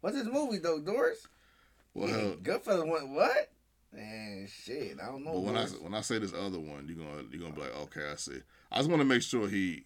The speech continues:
Speaker 2: he directed this film. Um, <laughs> I'm checking the movie list down. Um, let me see. Yes, he did, uh, The Departed. That's my favorite one.
Speaker 1: That ain't better than Goodfellas.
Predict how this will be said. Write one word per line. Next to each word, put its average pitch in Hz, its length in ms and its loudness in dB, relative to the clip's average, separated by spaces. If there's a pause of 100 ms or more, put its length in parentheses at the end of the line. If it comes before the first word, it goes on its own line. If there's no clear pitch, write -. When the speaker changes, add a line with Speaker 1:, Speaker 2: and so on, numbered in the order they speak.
Speaker 2:
he 101 280 -2 (200)
directed 80 400 -8
this 69 160 -10
film. 76 320 -12 (1080)
Um, - 320 -6 (440)
<laughs> - 120 6 (1500)
I'm 107 160 0
checking 113 280 6
the 101 40 0
movie 101 260 2
list 82 340 -4
down. 76 340 -6 (180)
Um, 78 600 -6 (2500)
let 87 140 -6
me 78 60 -6
see. 64 460 -8 (100)
Yes, 101 440 2
he 98 80 -4
did, 95 280 0
uh, 69 300 -6 (120)
The 78 100 -6
Departed. 71 560 -4 (580)
That's 92 220 -4
my 78 140 -8
favorite 60 360 -8
one. 50 220 -20 (220)
Speaker 1:
That 180 140 -4
ain't 117 140 -8
better 113 160 -2
than 98 220 -6
Goodfellas. 104 540 -10